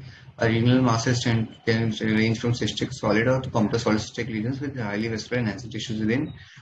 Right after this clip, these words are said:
Renal cystic masses range from simple cyst to complex cyst with high malignant potentials, uh, and they are evaluated on the basis of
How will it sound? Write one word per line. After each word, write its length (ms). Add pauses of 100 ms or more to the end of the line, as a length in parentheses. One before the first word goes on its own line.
(140)
Renal 220
cystic 260
masses 400
range 200
from 100
simple 300
cyst 220
to 100
complex 500
cyst 220
with 100
high 140
malignant 340
potentials, 580
uh, 60
and 240
they 60
are 60
evaluated 340
on 100
the 80
basis 300
of 140